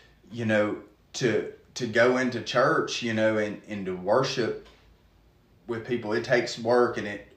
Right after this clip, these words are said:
and it builds your faith, and being around people that, that loved you, you know, I, that's what I,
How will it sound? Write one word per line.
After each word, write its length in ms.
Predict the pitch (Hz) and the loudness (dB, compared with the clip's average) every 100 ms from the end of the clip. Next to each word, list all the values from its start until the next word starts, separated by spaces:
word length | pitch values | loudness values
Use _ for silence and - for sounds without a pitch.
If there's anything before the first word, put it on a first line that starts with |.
| - | -12
and 100 | 107 | -10
it 160 | 95 | -6
builds 260 | 107 120 110 | 0 2 2
your 100 | 101 | -2
faith, 480 | - 117 113 110 104 | 0 2 2 0 -4
and 180 | 98 101 | -8 -2
being 220 | 120 117 | 0 2
around 320 | 107 123 123 | 0 0 0
people 320 | 127 113 110 | -2 -2 -2
that, 320 | 101 92 - - - - _ _ | -2 -4 -6 -18 -20 -20 _ _
that 240 | 104 107 110 | 2 2 4
loved 320 | 110 135 113 | 6 6 4
you, 80 | 95 | -4
you 180 | 92 98 | -6 -4
know, 280 | 101 101 - | 0 0 -2
I, 200 | 92 - - - - - - _ _ - | -6 -6 -10 -20 -20 -20 -20 _ _ -12
that's 360 | 120 120 - 120 | 4 6 6 2
what 120 | 113 | 6
I, 340 | 110 107 104 | 8 8 4